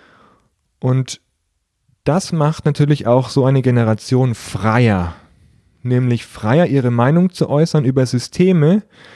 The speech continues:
in denen sie eher gezwungen sind zum Umsetzen, ohne die Freiheit zu haben, selbst,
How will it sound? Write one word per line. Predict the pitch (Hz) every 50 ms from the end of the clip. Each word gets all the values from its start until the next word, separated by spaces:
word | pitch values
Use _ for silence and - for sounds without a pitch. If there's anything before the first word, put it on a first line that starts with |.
| - - _ _ _ _ _
in | - 139 143 135 120
denen | 123 131 143 165 170 170 170
sie | 151 139 143 147 156 160 160 - _ -
eher | 147 147 151 156 156 160 160 170 180 180 165 _ _ -
gezwungen | - 127 - - - - 139 165 196 214 202 175 165 151
sind | 135 143 151 156 151 - - - _ _
zum | - - 135 131 - _ -
Umsetzen, | - 190 226 247 226 185 175 175 175 - - 180 180 185 185 175 - - - _ -
ohne | 156 170 170 156
die | 139 131
Freiheit | - - 131 127 127 123 127 127 120 - - - - -
zu | - - 120 113
haben, | 113 113 117 117 113 120 120 117
selbst, | 104 107 117 120 123 131 131 - - - - - - -